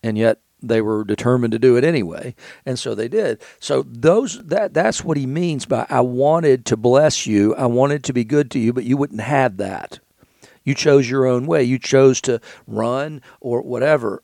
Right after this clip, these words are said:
away from my way, and that's not going to work out well for you." So the passage begins with "therefore." "Therefore the Lord waits to be gracious to you." And what's he waiting for? Well, he's waiting for them to return.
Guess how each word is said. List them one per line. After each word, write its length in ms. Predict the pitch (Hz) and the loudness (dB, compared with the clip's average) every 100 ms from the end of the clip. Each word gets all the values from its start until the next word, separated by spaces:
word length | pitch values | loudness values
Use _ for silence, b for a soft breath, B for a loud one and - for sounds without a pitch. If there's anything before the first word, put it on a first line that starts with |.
| - | -4
away 340 | 123 127 135 | 0 2 0
from 360 | - 120 117 - | -2 -6 -6 -8
my 360 | 110 110 131 135 | -6 2 4 4
way, 400 | 113 95 - - _ _ _ _ | 2 -4 -10 -16 _ _ _ _
and 140 | 117 | 0
that's 220 | 120 123 127 | 2 2 0
not 280 | 127 123 | -2 -2
going 360 | 101 127 139 127 | 2 2 2 -2
to 100 | 107 | -10
work 280 | 104 110 117 | -12 -12 -12
out 200 | 104 123 | -12 -10
well 220 | 156 160 | -10 -10
for 180 | - 113 | -10 -14
you." 80 | 104 | -10
So 260 | 131 113 B B B | -6 -6 B B B
the 160 | 117 113 - | -14 -14 -8
passage 400 | 135 147 151 131 | -4 -4 -6 -10
begins 400 | 135 113 113 113 | -10 -8 -8 -6
with 240 | 110 101 _ | -8 -8 _
"therefore." 760 | 101 110 104 - 139 120 95 - _ _ _ _ _ B B B - | _ -4 -4 -4 -2 -2 -6 -18 _ _ _ _ _ B B B -2
"Therefore 340 | 143 - 127 | -2 -2 -6
the 100 | 117 | -6
Lord 400 | 110 151 160 160 _ | -8 -8 -10 -14 _
waits 680 | 107 104 147 101 - - - _ b b | -14 -6 -4 -4 -8 -12 -14 _ b b
to 60 | - | -8
be 120 | 117 | -8
gracious 520 | 110 127 123 - 104 - | -2 -2 0 -4 -10 -10
to 100 | 101 | -10
you." 240 | 90 - _ _ _ _ _ _ | -10 -12 _ _ _ _ _ _
And 140 | - 117 | -10 -4
what's 160 | 113 | -4
he 80 | 110 | -4
waiting 320 | 110 160 113 | -6 -6 -8
for? 200 | 101 107 | -12 -12
Well, 180 | 113 135 | -6 -2
he's 160 | 123 101 | -2 -2
waiting 440 | 120 170 131 120 | -2 0 -2 -6
for 160 | - 101 | -6 -6
them 600 | 98 147 156 98 113 120 B B | -2 -2 0 -2 -4 -8 B B
to 100 | 139 | 0
return. 720 | 123 131 127 135 127 87 98 | 4 2 4 2 2 0 -8